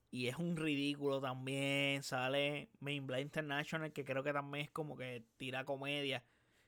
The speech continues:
que también sale Tessa Thompson. Pero no la he visto esa película, by the way, so no puedo opinar mucho, pero ajá, como que la mayoría de las películas que él ha interpretado así,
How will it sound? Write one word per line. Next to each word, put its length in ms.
que 140
también 300
sale 240
Tessa 280
Thompson. 480
Pero 180
no 140
la 100
he 20
visto 260
esa 140
película, 360
by 160
the 80
way, 420
so 320
no 320
puedo 240
opinar 300
mucho, 400
pero 320
ajá, 260
como 220
que 380
la 280
mayoría 300
de 80
las 60
películas 340
que 100
él 40
ha 40
interpretado 640
así, 400